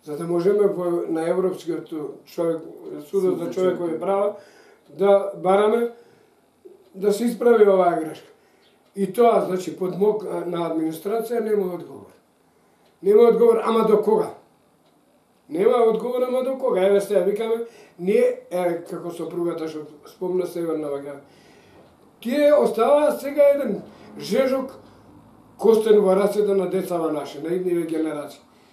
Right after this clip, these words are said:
Speaker 1: Што ако утре некои деца македонци речат каде е Јужна Македонија, каде е Источна, каде е Западна?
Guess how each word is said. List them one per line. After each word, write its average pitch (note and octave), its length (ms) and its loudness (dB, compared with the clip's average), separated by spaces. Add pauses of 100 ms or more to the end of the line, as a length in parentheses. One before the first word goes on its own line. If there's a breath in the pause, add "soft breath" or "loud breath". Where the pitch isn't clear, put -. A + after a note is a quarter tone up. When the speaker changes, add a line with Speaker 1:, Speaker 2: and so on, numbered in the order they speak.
(380 soft breath)
Speaker 1:
Што D4 280 0 (120)
ако A#3 200 -2
утре A#3+ 260 2
некои G3+ 360 4
деца G3+ 280 4
македонци G3 600 0
речат G3+ 320 -2
каде F#3+ 320 2
е G3+ 140 2 (760 loud breath)
Јужна A#3 420 2
Македонија, G#3 560 -2
каде G3 300 4
е G#3+ 60 8
Источна, A3+ 460 -4
каде G3 260 0
е G#3+ 40 2
Западна? A#3+ 540 0